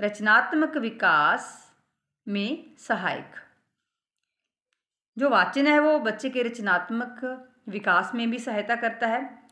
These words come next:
वाचन के पश्चात विद्यार्थी भी कविता, कहानी आदि लिखने की चेष्टा कर सकता है, मीन्स वो भी लिखने के योग्य बन सकता है। आगे है कल्पना शक्ति का विकास।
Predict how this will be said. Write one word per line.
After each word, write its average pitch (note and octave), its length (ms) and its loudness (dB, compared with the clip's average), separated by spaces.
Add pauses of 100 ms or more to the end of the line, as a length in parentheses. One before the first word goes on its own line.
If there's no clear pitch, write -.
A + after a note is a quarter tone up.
(120)
वाचन A3+ 380 4
के E4 120 -4
पश्चात D4+ 440 2
विद्यार्थी A3+ 600 2
भी C#4 140 -2
कविता, F#3+ 420 -2
कहानी F#3 420 -2
आदि F#3 180 -6
लिखने E3+ 420 -8
की F#3 300 -12
चेष्टा F#3 600 -4
कर A3 220 -2
सकता - 420 -14
है, D#3+ 200 -18
मीन्स A3+ 260 -4
वो A3 220 -4
भी D4+ 120 -2
लिखने C#4 340 2
के C4+ 100 -2
योग्य G#3+ 500 -2 (380)
बन C#4 200 4
सकता A3 380 -2
है। - 340 -10 (1500)
आगे B3+ 240 4
है C4+ 460 0 (540)
कल्पना D4 600 4
शक्ति A3+ 500 -6
का G3+ 440 -6
विकास। - 680 -2